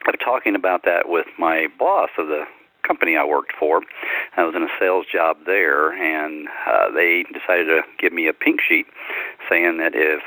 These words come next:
I didn't give them a hundred and twenty percent of my effort, then, uh, I would be let go, even though that year I was in the top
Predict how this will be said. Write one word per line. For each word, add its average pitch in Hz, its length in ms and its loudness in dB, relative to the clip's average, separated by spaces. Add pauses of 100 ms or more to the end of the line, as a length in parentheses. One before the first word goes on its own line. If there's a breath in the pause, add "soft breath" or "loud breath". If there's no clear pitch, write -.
I 85 80 4
didn't 90 200 -2
give 90 120 0
them 87 180 -2
a 82 60 2
hundred 87 320 0
and 78 220 -8 (160)
twenty 87 260 0
percent 85 380 -2
of 82 60 -4
my 80 180 2
effort, 87 480 0 (200)
then, 78 460 -4
uh, 76 40 2
I 73 340 2
would 76 160 -4
be - 120 -2
let - 240 0
go, 135 380 2 (640 loud breath)
even 120 260 2
though 104 160 2
that 90 160 2
year 95 320 4
I 85 60 4
was 85 140 0
in 90 160 -2
the 78 100 -4
top - 420 -2